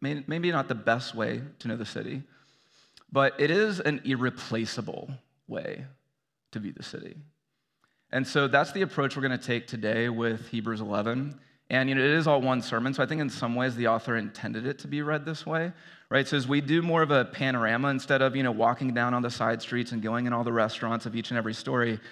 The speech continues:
we're just gonna get the broad contours here of what does, what is faith? Yeah, what does it actually feel like and look like to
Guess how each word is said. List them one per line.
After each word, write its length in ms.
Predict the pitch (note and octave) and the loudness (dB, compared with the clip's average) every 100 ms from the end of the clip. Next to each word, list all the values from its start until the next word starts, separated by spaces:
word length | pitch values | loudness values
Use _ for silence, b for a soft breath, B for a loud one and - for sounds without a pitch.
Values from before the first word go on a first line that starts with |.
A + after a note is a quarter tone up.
| B - | B -8
we're 100 | D3+ | -4
just 80 | A3+ | 0
gonna 100 | A3+ | 0
get 160 | G#3+ | 0
the 60 | D3+ | -2
broad 420 | A2 A#2+ B2 A#2 | 2 4 4 2
contours 560 | - A#2 B2 D#3 D#3+ D#3 | -2 -2 -2 -2 -4 -2
here 220 | F3 F3 | 0 2
of 280 | D3+ A#2+ - b b b b _ | 2 0 -6 b b b b _
what 560 | B2+ D#3 G3 - - C3 | 0 2 2 -2 -16 -4
does, 640 | D3+ D3 D3 C3+ - - - _ _ _ _ _ | 0 0 0 -6 -10 -14 -20 _ _ _ _ _
what 180 | - D3+ | -4 0
is 180 | F3+ D#3 | 0 -2
faith? 360 | - F2 - - _ _ _ _ _ _ _ - | -6 -6 -8 -20 _ _ _ _ _ _ _ -6
Yeah, 120 | G#2+ | -4
what 140 | A#2 | -2
does 140 | C#3 C#3+ | -2 2
it 60 | |
actually 460 | C#3 C3+ C#3 C3+ B2 | 2 2 0 0 0
feel 420 | - - B2+ C#3 | -6 -8 -4 -2
like 420 | C3 - - - | -2 -6 -8 -10
and 280 | - A#2+ A#2 | -6 -4 -2
look 200 | A#2+ A#2+ | -2 -2
like 320 | A2 G#2+ G#2+ - - | -2 -2 -4 -12 -8
to 400 | A2 A2 G#2+ | -4 -4 -6